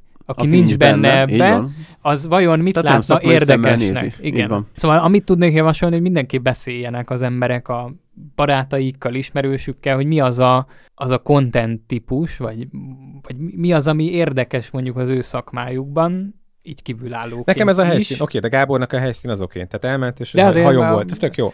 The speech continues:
Speaker 1: minden
Speaker 3: Ez
Speaker 1: az ő esetét is.
Speaker 3: Oké, de, de, de a, a témaválasztás jó volt, hajó. Egyelőre jó.
Speaker 2: Hát figyelj, most egy olyan
Speaker 3: Nem,
Speaker 2: esküvőn
Speaker 3: nem bent kellett volna fotó-, nem ke-, bent kellett volna, ki kellett volna menni az orránhoz, az ablakhoz, mi-, mit, mit csináltál volna?
Speaker 1: Hát
Speaker 3: Fölmászol
Speaker 1: én,
Speaker 3: az
Speaker 1: ha
Speaker 3: árbócródra?
Speaker 1: mondjuk tegyük fel, mondjuk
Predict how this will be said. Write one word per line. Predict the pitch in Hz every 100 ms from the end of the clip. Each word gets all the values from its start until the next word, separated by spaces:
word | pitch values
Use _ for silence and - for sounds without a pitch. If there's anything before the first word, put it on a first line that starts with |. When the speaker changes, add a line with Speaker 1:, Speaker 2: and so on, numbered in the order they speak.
| -
Speaker 1:
minden | 175 151
Speaker 3:
Ez |
Speaker 1:
az | 147
ő | 160
esetét | 123 - 123 127 123
is. | 127 - -
Speaker 3:
Oké, | 143 120
de, | 160 170 143
de, | 156
de | 160 151
a, | 160 165
a |
témaválasztás | 143 165 170 156 - 120 -
jó | 90
volt, | 107 -
hajó. | 85 - - _ _ _ _ _ _
Egyelőre | 107 110 110 107
jó. | 80 - _ _ _ _ _
Speaker 2:
Hát | -
figyelj, | - 156 120
most | 113 -
egy | 120
olyan | 147
Speaker 3:
Nem, | 110
Speaker 2:
esküvőn | 165 156
Speaker 3:
nem | -
bent | 151 135 147
kellett | 143 147 202
volna | 160
fotó-, | 151 165 131
nem | 151 139
ke-, | 131 104
bent | 95 104
kellett | 101 120
volna, | 90
ki | -
kellett | 117 110
volna | 113 104
menni | 104
az | 87
orránhoz, | 92 92 110 123 139 139 135
az | 92
ablakhoz, | 92 110 117 - 151 151 -
mi-, | 120 107
mit, | 107 -
mit | 104
csináltál | 92 90 - 95
volna? | 95 98
Speaker 1:
Hát | -
Speaker 3:
Fölmászol | 123 110 113
Speaker 1:
én, | 202
Speaker 3:
az | 220
Speaker 1:
ha | 220
Speaker 3:
árbócródra? | 165 165 160
Speaker 1:
mondjuk | 151 151
tegyük | 180 160
fel, | - 135
mondjuk | 127 127 127